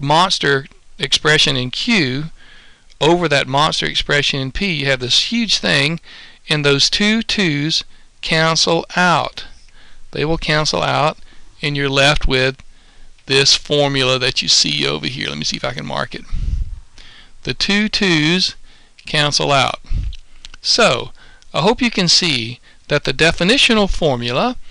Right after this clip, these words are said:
which was percentage change in Q over percentage change in P, turns out to be the very same thing as that big monster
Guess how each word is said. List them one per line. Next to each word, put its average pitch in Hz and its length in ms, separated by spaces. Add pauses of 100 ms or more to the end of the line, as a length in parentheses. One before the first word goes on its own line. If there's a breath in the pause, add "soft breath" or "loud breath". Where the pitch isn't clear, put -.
(280 soft breath)
which - 180
was 143 160
percentage 170 440
change 160 300
in 151 100
Q 143 420
over 123 200
percentage 143 420
change 131 280
in 127 120
P, 110 340 (480 loud breath)
turns 226 320
out 143 260
to 156 80
be 139 180
the 127 120
very 151 240
same 170 280
thing 135 320
as 131 140
that 135 220
big 170 180
monster 151 600